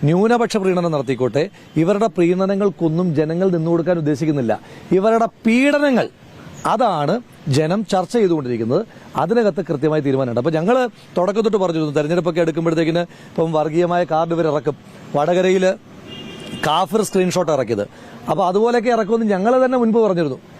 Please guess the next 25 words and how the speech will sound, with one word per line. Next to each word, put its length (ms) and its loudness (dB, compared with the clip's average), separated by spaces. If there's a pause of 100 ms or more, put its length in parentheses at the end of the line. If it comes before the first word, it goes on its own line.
(140)
പക്ഷേ 180 0 (180)
ആ 20 -2 (200)
കാഫിർ 500 2
സ്ക്രീൻഷോട്ടിന്റെ 680 0
പ്രിന്റഡ് 380 2
വേർഷൻ, 260 -2 (400)
നേരത്തെ 340 2
ഡിജിറ്റൽ 380 0
വേർഷനാണ് 400 2
വടകരയിൽ 420 2
വന്നതെങ്കിൽ 280 0 (100)
പാലക്കാട് 400 0
എത്തുമ്പോൾ 260 -4
പ്രിന്റ് 320 2
വേർഷൻ 240 -4
വരിക. 160 -4 (680)
ഞാൻ 140 0
പറയുന്നത് 320 0 (180)
സത്യസന്ധമായിട്ട് 840 -2
പറയുകയാണ്, 320 -6 (180)
ആത്മാർത്ഥമായിട്ട് 500 -4
പറയുക, 160 -8 (360)
കുറച്ചൊക്കെ 420 -6 (160)
നാണം 360 -4
വേണം. 200 -12